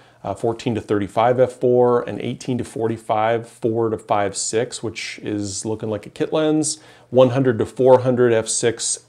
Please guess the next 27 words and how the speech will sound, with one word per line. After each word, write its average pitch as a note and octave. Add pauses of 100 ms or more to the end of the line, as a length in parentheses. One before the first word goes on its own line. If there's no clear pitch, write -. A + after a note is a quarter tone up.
uh, G#2
to -
seven G2+
one, C3+
all C3
with A#2+
I G#2
S, G2
by G2+
the G2+
way. G2+ (580)
Primes C3
at A#2+
thirty-five A2+
one A2
two A#2+
and G#2+
one G#2+
thirty-five G2+
one G2+
four, A#2
and G#2+
macros A2+
at -
twenty-four A#2
one G#2+
eight, C#3+